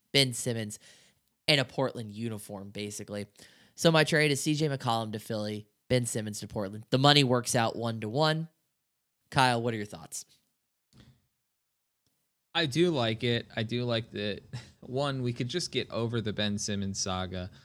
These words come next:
Speaker 2: I
Speaker 1: Mm-hmm.
Speaker 2: do like that. Um, Ben Simmons is a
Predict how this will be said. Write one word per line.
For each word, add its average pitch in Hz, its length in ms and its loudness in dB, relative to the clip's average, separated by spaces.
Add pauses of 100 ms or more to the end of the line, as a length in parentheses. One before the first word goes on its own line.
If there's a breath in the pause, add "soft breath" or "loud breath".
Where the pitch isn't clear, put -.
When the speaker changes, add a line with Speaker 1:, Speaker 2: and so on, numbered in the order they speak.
(320 soft breath)
Speaker 2:
I 139 60 2
Speaker 1:
Mm-hmm. 123 100 0
Speaker 2:
do 117 160 2
like 101 260 -2
that. 92 360 0 (460 soft breath)
Um, 92 500 -2 (1500)
Ben 117 200 0
Simmons 110 640 -2 (120)
is 98 760 0 (420)
a 90 880 -6